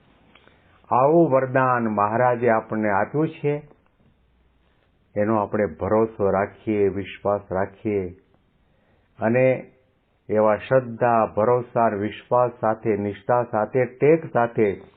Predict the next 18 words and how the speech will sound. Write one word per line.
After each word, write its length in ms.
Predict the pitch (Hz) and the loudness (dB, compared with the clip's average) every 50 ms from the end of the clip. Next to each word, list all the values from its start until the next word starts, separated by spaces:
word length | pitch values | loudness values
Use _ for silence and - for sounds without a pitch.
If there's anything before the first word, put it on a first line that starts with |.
| _ _ _ _ _ _ _ _ _ _ _ _ _ _ _ _ _ _ _ _ _ _ _ _ _ _ _ _ _ - 80 | _ _ _ _ _ _ _ _ _ _ _ _ _ _ _ _ _ _ _ _ _ _ _ _ _ _ _ _ _ -8 -2
ભજન 360 | 101 107 113 113 151 165 165 | -2 0 2 2 2 2 2
ભક્તિ 440 | 147 139 143 135 - - - 139 131 | 2 2 0 -2 -4 -6 -2 0 0
અને 120 | 123 120 113 | 2 0 -2
સત્સંગ 520 | 117 - 113 113 - - 123 117 113 107 | -2 -4 -4 -4 -4 -4 -2 0 0 -2
કરીએ 460 | 110 - 107 113 120 120 120 113 107 | -2 -2 -2 0 0 0 0 0 0
ત્યારે 240 | 101 104 101 90 92 | 0 -2 -2 -2 -2
આપણે 300 | 92 95 95 - 107 101 101 - | -4 -4 -4 -6 -6 -6 -4 -6
સત્સંગી 560 | - 107 - - - 120 117 113 104 101 101 | -6 -6 -6 -8 -6 -4 -4 -4 -4 -4 -8
સાચા 500 | 95 - - 101 110 110 - - 110 104 | -8 -6 -4 -4 -4 -4 -4 -4 -4 -4
અને 140 | 101 95 87 | -4 -6 -8
ભક્ત 480 | 76 73 - 101 101 - - _ - 87 | -8 -8 -8 -8 -8 -8 -12 _ -20 -18
સાચા. 500 | - - 87 85 85 85 _ - - - - _ _ _ _ _ _ _ _ _ _ _ _ _ _ _ _ _ _ _ _ _ _ _ _ _ _ _ _ _ _ _ _ _ _ _ _ _ _ _ _ _ _ _ _ | -14 -12 -12 -12 -12 -14 _ -20 -20 -20 -20 _ _ _ _ _ _ _ _ _ _ _ _ _ _ _ _ _ _ _ _ _ _ _ _ _ _ _ _ _ _ _ _ _ _ _ _ _ _ _ _ _ _ _ _
બ્રહ્માનંદ 840 | 92 95 110 120 127 131 131 131 123 117 117 113 110 110 113 117 113 | -4 -2 0 0 0 0 0 2 2 2 2 0 0 0 0 -2 -2
કહે 460 | 113 110 - 107 101 95 98 98 98 | -2 -4 -4 -4 -4 -4 -4 -4 -6
રે, 420 | 92 92 92 90 87 85 80 78 - _ _ _ _ _ _ _ _ _ _ _ _ _ _ _ _ _ _ _ _ _ _ _ _ _ _ _ _ _ _ _ _ _ _ _ _ _ _ _ _ _ _ _ _ - | -6 -6 -6 -6 -8 -8 -10 -12 -18 _ _ _ _ _ _ _ _ _ _ _ _ _ _ _ _ _ _ _ _ _ _ _ _ _ _ _ _ _ _ _ _ _ _ _ _ _ _ _ _ _ _ _ _ -6
એવા 280 | 98 101 104 104 104 92 | -2 0 2 2 2 2
હરિજનની 840 | 85 87 95 107 123 135 139 120 113 117 110 110 101 101 101 98 95 | 0 -2 -2 0 0 0 0 0 -2 -2 -2 -2 -4 -4 -6 -6 -6
બલિહારી, 840 | 87 82 87 90 95 98 82 76 80 82 85 85 87 87 85 80 | -6 -6 -6 -6 -6 -8 -10 -10 -10 -10 -10 -10 -12 -14 -16 -18